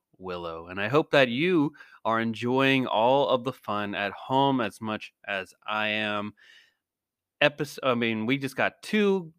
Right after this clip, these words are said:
great back-to-back episodes of Will that really set the story up well, has great pacing,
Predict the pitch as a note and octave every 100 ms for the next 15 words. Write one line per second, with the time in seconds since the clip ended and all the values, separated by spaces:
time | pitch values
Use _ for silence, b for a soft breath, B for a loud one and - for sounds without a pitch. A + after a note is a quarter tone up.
0 | _ - F#3 G3 E3 - D#3 C#3+ - C#3
1 | B2+ A#2+ B2 C3 - - A2+ A2 A2+ G#2+
2 | - B B B B - A2+ A2+ A2 G#2+
3 | A#2+ A#2+ A#2+ A2 G#2 A#2+ F3 E3 C#3+ -
4 | B2+ A#2 - - C3 A#2+ A#2 A2+ G#2+ G#2
5 | - A2+ A2+ A2 G#2+ A2 - _ _ A2+
6 | F#2+ - B2+ B2+ - B2+ A2+ A2 A#2+ A2
7 | G#2+